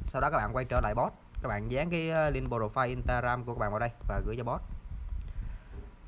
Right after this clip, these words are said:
Tiếp theo đó thì các bạn ấn vào nút "I have a join". Tiếp tục các bạn ấn vào nút "I have a join" luôn.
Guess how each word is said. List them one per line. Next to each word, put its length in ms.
Tiếp 100
theo 80
đó 120
thì 120
các 60
bạn 160
ấn 140
vào 100
nút 100
"I 60
have 280
a 80
join". 260
Tiếp 120
tục 140
các 60
bạn 160
ấn 100
vào 80
nút 160
"I 120
have 260
a 60
join" 220
luôn. 160